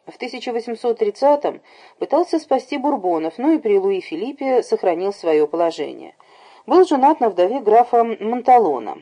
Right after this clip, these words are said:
Его пасынок генерал Монталон сопровождал Наполеона на остров Святой Елены. Страницы триста вторая, триста пятьдесят шестая. Сен-Венсен Роберт, тысяча семьсот двадцать пятый,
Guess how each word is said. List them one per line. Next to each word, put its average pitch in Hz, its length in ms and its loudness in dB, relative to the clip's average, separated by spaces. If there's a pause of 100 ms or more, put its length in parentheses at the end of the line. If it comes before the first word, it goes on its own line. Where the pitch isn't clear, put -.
(180)
Его 175 260 -2
пасынок 185 540 0
генерал 180 440 2
Монталон 170 680 -2 (300)
сопровождал 277 600 2
Наполеона 262 580 2
на 185 320 2
остров 254 480 -4
Святой 175 340 -6
Елены. 180 580 -2 (280)
Страницы 226 500 0
триста 208 380 -2
вторая, 214 400 2
триста 202 360 -2
пятьдесят 160 500 -4
шестая. - 500 -6 (500)
Сен-Венсен 285 1000 0
Роберт, 185 640 2
тысяча 277 380 -8
семьсот 214 380 0
двадцать 175 400 0
пятый, 269 420 0